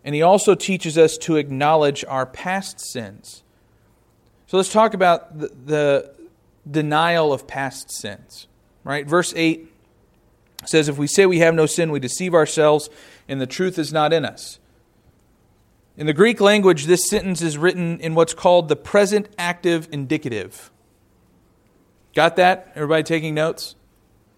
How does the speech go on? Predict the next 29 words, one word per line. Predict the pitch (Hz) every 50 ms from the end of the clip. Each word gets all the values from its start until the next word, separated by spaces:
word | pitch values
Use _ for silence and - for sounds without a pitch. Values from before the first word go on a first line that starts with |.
| _ _ _ _ _ _ _ _ _ _ _ _ _ _ _ _ _ _ _
That | 165 175 185
means | 190 202 190 175 175 180 190 196 185 - - - - - _ _ _
that, | 156 151 160 156 156 160 156 - _ _ _ _ _ _ -
um, | 160 156 147 143 139 139 135 131 - - _ _ _ _ _ _ _ _ _ _ _ _ _ _ _ _ _ _ - -
it's | 156 - 180
a | 165
continual | - - 156 143 - - 202 208 202 196 185 170 160
action. | 147 143 143 143 - - - 113 101 113 - _ _ _ _ _ _ _ _ _ _ _ _ _ _ _ _ _ _ _ _ _
It's | 135 143 -
something | 175 170 160 - 175
that's | 160 147 - -
always | - 160 175 190 202 190 196 190 185 180 -
happening. | - 180 170 156 - 131 117 101 - - _ _ _ _ _ _ _ _ _ _ _ _ _ _ - _ _ _ _ _ _
The | - 156
truth | - - 240 247 -
is, | 214 202 190 175 190
even | 208 226 233 233 240
after | 214 214 220 220 226
we | 208 208
become | 190 180 175 - - 180 190 190 180
children | - - - 190 190 175 170 180 160
of | 147 135
God, | 135 156 156 147 139 139
we | 135 143 151 151
continue | 151 - - 147 - - - 214 214 208 196 180 170
to | - - 151
struggle | 135 - - - 185 170 165 151 147
with | 139 139 131 131
sin. | - - 135 113 98